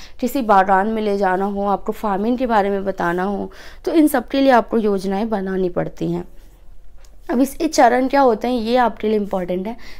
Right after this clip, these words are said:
चरण या प्रोसेस कह लो। तो पहले तो योजना की तैयारी करना,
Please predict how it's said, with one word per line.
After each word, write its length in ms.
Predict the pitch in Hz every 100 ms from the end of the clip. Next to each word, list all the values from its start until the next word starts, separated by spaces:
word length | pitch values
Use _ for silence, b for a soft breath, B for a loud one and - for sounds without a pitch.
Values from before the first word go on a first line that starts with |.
| B
चरण 340 | 254 240 254
या 120 | 269 262
प्रोसेस 500 | 262 208 202 240 233
कह 180 | 220 190
लो। 200 | 190 233 B B B
तो 80 | 277
पहले 280 | 277 262
तो 120 | 269 294
योजना 360 | 262 240 240
की 120 | 240
तैयारी 440 | 254 220 190 170 196
करना, 380 | 226 214 226